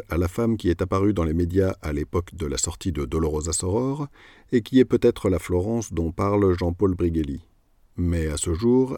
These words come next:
elle ne m'a pas répondu. Ce qui fait que des trois personnes concernées par cette histoire, je n'ai recueilli que deux versions qui se contredisent.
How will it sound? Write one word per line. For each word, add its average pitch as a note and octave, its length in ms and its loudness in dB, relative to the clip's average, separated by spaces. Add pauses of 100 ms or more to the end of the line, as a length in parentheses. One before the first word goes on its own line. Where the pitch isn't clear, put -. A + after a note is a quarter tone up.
elle A#2+ 240 4
ne A#2+ 80 4
m'a A#2 160 2
pas A#2 140 0
répondu. E2+ 540 -2 (1000)
Ce - 180 -6
qui G#2 160 -6
fait G#2+ 300 2
que D2+ 260 -2
des D#2 160 -2
trois - 200 -2
personnes G#2 420 -2
concernées F2 420 -2
par D#2+ 160 -8
cette F#2+ 200 -6
histoire, C#3 540 -2 (460)
je B2+ 80 2
n'ai A2+ 160 8
recueilli G#2+ 420 2
que F2 220 4
deux G2+ 160 2
versions C3 540 0 (240)
qui E2 160 -4
se - 140 -8
contredisent. C#2 760 -4